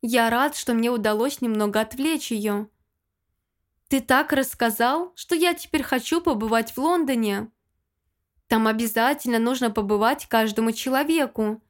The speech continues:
Второго такого города в мире нет. И еще обязательно нужно поездить по другим английским городам. Манчестер, Ливерпуль. Там везде своя незабываемая атмосфера.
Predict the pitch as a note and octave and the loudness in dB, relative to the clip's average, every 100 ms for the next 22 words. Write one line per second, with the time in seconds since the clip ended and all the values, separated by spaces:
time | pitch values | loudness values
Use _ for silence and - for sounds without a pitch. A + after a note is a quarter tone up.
0 | _ _ _ - - D4+ D4 D#4 D4 A#3 | _ _ _ -20 0 4 4 4 2 0
1 | A#3 A3+ C4 A3+ A3 G3+ A#3+ D#4 D4+ G#3+ | 0 0 -2 0 -2 0 2 2 2 0
2 | G#3 A3 A3 A3+ A#3+ C#4+ D#4+ A3 - _ | 0 0 0 0 0 0 0 -2 -4 _
3 | _ _ _ _ _ - D4+ C4+ - C#4 | _ _ _ _ _ -2 0 0 0 0
4 | A#3+ G#3+ G#3 A3+ C#4+ B3 A3+ A3+ B3 A3+ | 0 -2 0 0 0 0 0 0 0 -2
5 | A3 G#3+ G#3 A#3+ D#4+ D#4 A#3 - _ _ | 0 0 0 -2 -2 -4 -6 -6 _ _
6 | _ E4+ C#4 C4 A3 D4 B3 G#3 A3 B3+ | _ 0 2 0 0 0 0 0 -2 -4
7 | - A3 G#3+ A3+ B3+ C4+ A3 G#3+ A3 _ | -2 0 2 2 2 2 2 -2 -8 _
8 | _ _ _ _ C#4+ D#4 C#4 - B3 D4+ | _ _ _ _ 0 2 0 -2 -2 -2
9 | - A#3+ A#3 - _ - C#4+ C4+ B3 A3+ | -2 -2 -2 -8 _ -2 0 2 0 0
10 | A#3 B3+ D4+ D4 _ _ _ _ _ _ | -2 0 0 -4 _ _ _ _ _ _
11 | _ _ C#4 C#4+ B3+ G#3+ A#3 D#4+ D#4+ A#3+ | _ _ 2 4 2 0 0 0 0 -2
12 | A#3+ C4 C4 A3 A3+ G#3+ G#3 A3+ D4+ D4 | 0 2 0 0 0 0 0 2 2 2
13 | A#3 A3 G#3 A3+ A3+ A#3+ A#3+ - D#4+ D#4+ | 0 -2 -2 -4 -2 -2 -2 -4 0 2
14 | A#3 G#3 | 2 -2